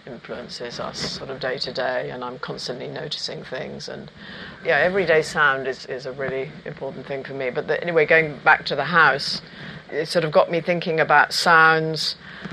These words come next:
and sounds that we get used to in a place, and that how we can miss how somewhere looks, but we can also miss the sounds of somewhere. And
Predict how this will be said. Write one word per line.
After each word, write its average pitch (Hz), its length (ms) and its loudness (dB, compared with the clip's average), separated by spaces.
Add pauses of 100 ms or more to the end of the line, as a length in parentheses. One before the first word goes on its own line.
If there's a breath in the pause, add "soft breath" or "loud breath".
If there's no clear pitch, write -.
(100)
and 156 180 -4
sounds 165 420 8
that 156 140 -4
we 160 120 -4
get 156 260 2
used 165 320 -2
to 160 120 4
in 151 140 4
a 143 40 -2
place, 147 600 2 (140)
and 151 220 -2
that 143 100 2
how 156 220 0
we 160 100 -2
can 151 260 -6
miss 165 300 0
how 160 220 0
somewhere 147 520 2
looks, - 680 4 (520 loud breath)
but 170 120 2
we 165 100 -2
can 165 140 -2
also 151 340 0
miss 151 500 -2 (140)
the 165 80 2
sounds 151 480 2
of 127 120 -8
somewhere. 131 600 -4
And 139 380 -8